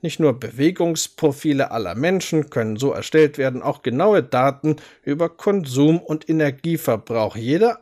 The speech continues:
einzelnen Person stünden so zur Verfügung. Der noch immer lästige Datenschutz gehörte dann endlich ganz der Vergangenheit an und Deutschland derzeit leider nur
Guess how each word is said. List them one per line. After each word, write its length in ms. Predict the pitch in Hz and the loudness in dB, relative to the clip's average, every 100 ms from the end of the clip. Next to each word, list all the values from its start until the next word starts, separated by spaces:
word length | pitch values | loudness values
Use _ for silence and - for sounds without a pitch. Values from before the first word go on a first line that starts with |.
| - | -2
einzelnen 680 | 139 151 - 151 147 139 - | 0 0 2 2 2 0 -2
Person 600 | 151 127 143 123 87 80 - - _ | -2 2 4 4 0 -8 -20 -20 _
stünden 580 | - - 139 117 - 98 | -18 -2 0 0 -6 -12
so 360 | - 143 156 135 - - | 0 4 4 2 -6 -10
zur 180 | - | -8
Verfügung. 760 | 131 175 - - 123 107 104 - - - _ _ _ - - - | -4 -6 -6 -6 -4 -4 -6 -8 -14 -20 _ _ _ -20 -14 -6
Der 100 | 113 | -6
noch 240 | 104 - - | -6 -10 0
immer 320 | 165 214 233 | 2 2 2
lästige 720 | 220 123 147 - - 180 160 | 2 2 2 0 -2 -2 -2
Datenschutz 1120 | 156 - 143 151 - 98 82 - - 202 - - - - | -4 -2 0 0 -2 -12 -12 -12 -12 -8 -8 -10 -16 -16
gehörte 420 | - 127 143 143 127 | -6 0 0 0 -4
dann 240 | 104 - - | -10 -14 -4
endlich 720 | 147 165 - 156 170 - - | 0 0 0 -2 -2 -6 -2
ganz 480 | 120 120 117 - - | 0 0 -2 -6 -4
der 160 | 110 | -6
Vergangenheit 1040 | - 123 - - 135 143 110 - 98 - - | -4 -8 -8 -2 2 2 0 -4 -12 -14 -14
an 200 | 117 123 - - - | -14 -14 -20 -20 -20
und 120 | - - | -18 -2
Deutschland 680 | 151 208 208 196 185 - | 2 2 0 -2 -2 0
derzeit 460 | 156 156 151 139 117 | 0 0 0 -4 -4
leider 340 | 120 131 113 | 0 0 0
nur 360 | 101 143 151 151 | 0 4 6 4